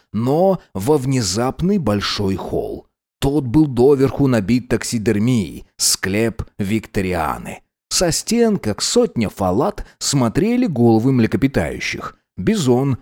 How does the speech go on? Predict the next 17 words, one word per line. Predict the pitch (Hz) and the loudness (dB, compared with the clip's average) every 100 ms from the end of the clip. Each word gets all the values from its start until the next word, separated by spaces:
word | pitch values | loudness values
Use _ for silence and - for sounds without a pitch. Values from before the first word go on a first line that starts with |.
| _ | _
застоявшийся, | 127 160 - 107 117 123 - 123 - 113 104 | 0 0 0 0 2 0 0 -4 0 0 0
как | - 107 | -2 -4
стареющий | - 110 107 110 104 110 | -2 0 2 2 0 -4
солдат, | - 107 101 107 101 - _ - | 0 0 2 0 0 -6 _ 0
рядом | 131 208 196 196 | 2 4 4 2
с | 123 101 | 0 -2
гипсовым | 170 - 151 151 147 - _ | -2 0 2 2 2 -4 _
игуанодоном | 156 127 151 165 185 151 127 123 120 120 - _ | -2 4 2 4 0 2 2 4 4 0 -2 _
и | 202 233 - | -2 -2 -2
обтерханным | 117 - - - 160 151 143 131 131 120 _ - | -6 -4 -8 0 0 2 0 0 0 -2 _ -6
эму. | 117 87 62 - _ _ _ _ _ - | -4 -4 -8 -14 _ _ _ _ _ -6
Роща | 98 143 180 147 - 147 110 _ _ - | 0 2 2 0 2 2 0 _ _ 0
консервированных | 165 - 147 120 110 208 190 170 156 123 | 0 2 2 2 2 2 4 2 0 -2
шеи | - 135 139 | 0 2 2
жирафов, | 95 107 104 139 - 135 - - _ _ | 2 2 2 0 2 0 -2 -16 _ _
их | 220 254 139 | 0 0 0
головы — | 135 151 143 131 127 117 | 2 4 6 4 4 2